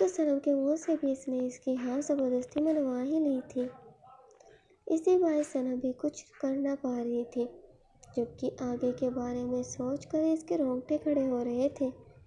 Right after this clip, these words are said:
दिल था मानो कि इसके सीने से ही बाहर आ गिरे,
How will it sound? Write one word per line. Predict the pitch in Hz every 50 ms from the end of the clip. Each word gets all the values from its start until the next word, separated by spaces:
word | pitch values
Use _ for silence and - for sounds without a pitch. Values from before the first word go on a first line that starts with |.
| - - - - - - - - - - - - - - - - - - - - - - - -
दिल | 254 269 302 330 349
था | 359 - - 359
मानो | 349 339 330 311 294 277 277 285 294
कि | 294 - 330
इसके | 311 - 285 262 - - - - 262
सीने | 254 - 254 254 247 254 285 311
से | 320 339
ही | 311 320 320 339
बाहर | 320 - 294 277 262 262 269 269 254
आ | 254 254
गिरे, | 247 - 254 240 247 240 247